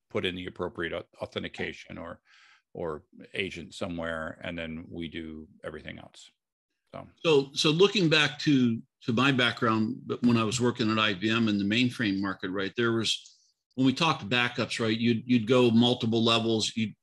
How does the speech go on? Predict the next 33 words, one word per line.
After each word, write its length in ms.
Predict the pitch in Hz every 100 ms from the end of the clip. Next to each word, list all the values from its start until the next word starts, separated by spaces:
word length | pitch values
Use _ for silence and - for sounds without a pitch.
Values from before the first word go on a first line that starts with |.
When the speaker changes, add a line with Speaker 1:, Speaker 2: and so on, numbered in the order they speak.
| _ -
Speaker 2:
you'd 160 | 113
go 120 | 123
to 60 | 120
tape, 480 | 123 - - 123 120
and 120 | 117
then 100 | 113
the 60 | 113
tape 340 | - 120 117
would 140 | 117
be 100 | 104
taken 400 | 113 120 110 117
off 300 | 110 113 113
and 160 | 123 -
put 120 | 120
in 80 | 123
storage, 640 | 110 - 117 113 117 110
right? 220 | 117 113 113
And 80 |
you'd 200 | 113 110
rotate 500 | 98 113 - 117 107
tapes 340 | - 110 117 -
and, 160 | 101 - - - - _ _ -
and 100 | 113
things 220 | 131 123
like 180 | 120 123
that. 220 | 139 123
But 160 | 131 143
you 140 | 151
also 360 | 180 196 - 147
had 560 | 143 135 131 120 113
this 220 | 120 -
notion 560 | 131 123 127 - 123 113
of 320 | 113 110 104